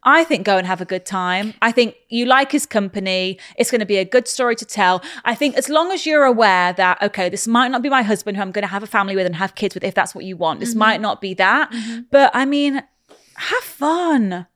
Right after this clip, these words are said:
Speaker 2: A
Speaker 1: What are the
Speaker 2: hundred percent.
Speaker 1: chances?
Speaker 2: And I think I can be like that too and overthink situations a
Speaker 1: Yeah.
Speaker 2: bit. But the facts are, seriously, you just genuinely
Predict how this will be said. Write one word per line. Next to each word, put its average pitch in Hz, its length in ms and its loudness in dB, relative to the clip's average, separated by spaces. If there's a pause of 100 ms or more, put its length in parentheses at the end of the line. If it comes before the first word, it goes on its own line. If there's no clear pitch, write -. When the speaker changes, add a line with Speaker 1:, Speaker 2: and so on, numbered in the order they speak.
(200)
Speaker 2:
A 294 100 2
Speaker 1:
What - 0 -
are 254 100 -4
the 302 80 6
Speaker 2:
hundred 392 300 8
percent. 330 500 2
Speaker 1:
chances? 220 520 4
Speaker 2:
And 320 140 2
I 311 100 -2
think 349 260 -6
I 285 220 4
can 370 200 -10
be 320 160 -2
like 269 220 2 (160)
that 233 260 -2
too 247 280 -4
and 208 140 -2
overthink 226 580 -4
situations 233 760 -6
a 269 40 0
Speaker 1:
Yeah. 320 720 6
Speaker 2:
bit. 330 60 0
But 320 80 -4
the - 120 -6
facts - 640 -2
are, 196 520 -2 (100)
seriously, 208 920 -4 (200)
you 277 220 -4
just - 320 -8
genuinely 370 640 -2